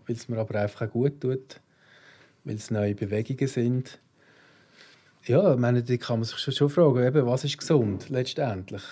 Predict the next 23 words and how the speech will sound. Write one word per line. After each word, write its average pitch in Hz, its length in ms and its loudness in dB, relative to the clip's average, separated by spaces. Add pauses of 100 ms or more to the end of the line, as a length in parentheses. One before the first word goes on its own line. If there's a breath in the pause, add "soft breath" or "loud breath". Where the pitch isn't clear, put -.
(120)
Also, 110 260 -6 (840 loud breath)
wenn 110 140 -2
ich 113 100 2
jetzt - 80 -10
zum 113 80 -2
Beispiel - 200 -6
gehe, 110 160 2
gehe 110 160 -8
klettern 117 380 0
im 120 100 2
Moment 117 460 0
oder 113 120 -8
gehe 117 120 -6
bouldern 120 640 0 (300)
und 117 120 -4
nachher, 110 640 -2
äh, 107 40 -4 (1200 loud breath)
habe 104 180 -6
ich 101 60 -6
vielleicht 107 220 -2
einmal 110 220 0
offene 113 380 -2
Finger 120 460 0